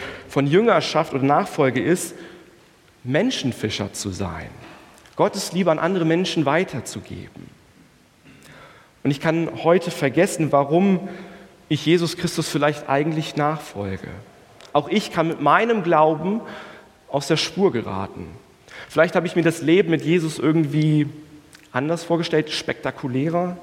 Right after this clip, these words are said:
greifbarer. Vielleicht habe ich mir gedacht, dass ich in dieser Nachfolge, in der Beziehung mit Jesus weiter bin,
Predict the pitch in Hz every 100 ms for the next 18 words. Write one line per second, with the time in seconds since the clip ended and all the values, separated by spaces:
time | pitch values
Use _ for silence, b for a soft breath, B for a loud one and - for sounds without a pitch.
0 | - B B B B B _ _ _ -
1 | 113 147 165 - 160 165 170 - 135 143
2 | 143 147 147 143 156 - 139 135 151 -
3 | B B B B _ 147 160 160 139 139
4 | 175 185 160 139 151 139 131 - 160 139
5 | - 139 135 - 123 131 180 185 156 175
6 | 190 196